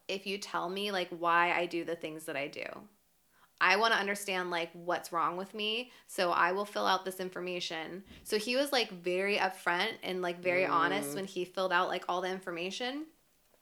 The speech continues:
Speaker 1: And then the profiler said, like, he was like, "There, I think there are, like, three types of rapists. Like, two types cannot be, like, rehabilitated,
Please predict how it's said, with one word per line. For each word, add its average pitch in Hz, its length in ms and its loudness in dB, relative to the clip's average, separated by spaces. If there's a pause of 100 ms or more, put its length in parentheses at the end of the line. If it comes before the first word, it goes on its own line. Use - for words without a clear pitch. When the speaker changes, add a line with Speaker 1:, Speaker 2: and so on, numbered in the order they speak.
(220)
Speaker 1:
And 226 160 0
then 220 140 0
the 220 80 2
profiler 214 600 4
said, 214 340 4
like, 156 300 2 (1000)
he 254 220 -2
was 247 120 6
like, 208 260 2
"There, 254 500 4
I 208 60 0
think 269 200 -2
there 294 100 2
are, - 20 2
like, 180 160 2
three 240 920 -2 (160)
types 190 520 -2
of 175 300 -8
rapists. 247 1000 -4 (640)
Like, 175 300 -2
two 262 260 -2
types 220 560 0
cannot 185 520 2
be, 180 120 0 (460)
like, 170 320 -6
rehabilitated, 175 880 -2